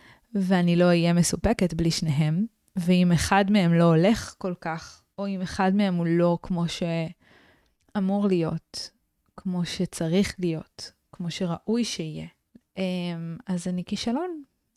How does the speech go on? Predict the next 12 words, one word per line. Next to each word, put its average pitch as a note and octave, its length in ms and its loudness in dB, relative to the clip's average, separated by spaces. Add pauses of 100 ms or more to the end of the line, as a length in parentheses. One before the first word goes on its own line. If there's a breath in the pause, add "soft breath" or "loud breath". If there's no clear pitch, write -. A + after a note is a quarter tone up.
אז, G3 280 -4
אז F#3 200 -2
שאר A3 280 2
ההישגים F3+ 520 0
לא E3+ 120 0
שווים D#3 400 -6
כלום. D3 340 -12 (720)
זהו, A#3 180 0
זה F3 80 -2
מחשבות F3 440 -2
די G#3+ 140 2
קשוחות, - 680 0